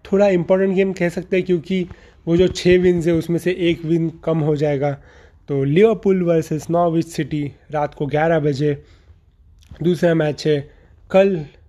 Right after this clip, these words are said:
साढ़े सात बजे, एस्टन विला वर्सेस टॉटनहम हॉटस्पर। जोसे मरियो ने नया हेयर स्टाइल लाया है, पूरे बॉल्ड बन गए,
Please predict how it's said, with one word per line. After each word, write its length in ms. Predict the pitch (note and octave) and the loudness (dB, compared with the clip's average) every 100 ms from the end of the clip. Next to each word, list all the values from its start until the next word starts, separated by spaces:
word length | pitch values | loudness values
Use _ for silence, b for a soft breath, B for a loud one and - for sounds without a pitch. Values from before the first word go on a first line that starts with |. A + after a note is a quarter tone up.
| - - | -20 -20
साढ़े 400 | - E3 D#3 E3+ | -6 -4 -2 -2
सात 200 | F3 D#3 | -2 -2
बजे, 400 | D3+ D3 E3+ E3 | -2 -2 -2 -4
एस्टन 420 | F3+ E3+ - E3 | -6 -6 -4 -2
विला 280 | D#3 D3+ D3 | 0 -2 -2
वर्सेस 460 | C#3 D3 D3 D3 - | -2 -4 -4 -6 -4
टॉटनहम 520 | D#3+ D3+ D#3+ D3+ D3+ | -2 0 0 0 -2
हॉटस्पर। 600 | C3+ C#3+ C#3+ - - D3 C#3+ B B B B B - - - - - | -4 -6 -6 -12 -10 -10 -12 B B B B B -20 -20 -20 -10 0
जोसे 360 | F3 F3 E3 | 2 4 2
मरियो 360 | D#3+ D#3 D3+ D#3 | 2 0 0 0
ने 160 | D3+ | 0
नया 260 | D3 C#3+ D#3 | 0 0 0
हेयर 240 | C3+ D3 | -2 -4
स्टाइल 260 | C#3+ - D#3 | -4 -4 -2
लाया 300 | D3 D3 C#3+ | -2 -2 -2
है, 140 | C#3 | -2
पूरे 380 | C#3+ - D3+ D3+ | -6 -6 0 0
बॉल्ड 440 | C3 C3 D3 D#3 C#3+ | 0 0 2 2 0
बन 260 | D3 C#3+ | -2 -2
गए, 260 | C#3 C#3+ | -2 -4